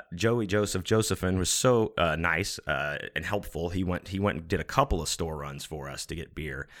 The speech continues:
uh, because, yeah, it, it, he and I were the only ones drinking beer, but, well, you know, I like to drink beer. So, uh, we're going throughout the day, and we're both just kind of, like, blown away by, like, "Man, this is going really well." Every time we're like, "Well,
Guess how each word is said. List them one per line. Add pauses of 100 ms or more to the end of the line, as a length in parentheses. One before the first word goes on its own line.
(320)
uh, (500)
because,
yeah, (260)
it,
it,
he
and
I
were
the
only
ones
drinking
beer, (300)
but, (540)
well,
you
know,
I
like
to
drink
beer. (340)
So,
uh, (680)
we're
going
throughout
the
day,
and
we're
both
just
kind
of,
like,
blown
away
by,
like,
"Man,
this
is
going
really
well."
Every
time
we're
like,
"Well,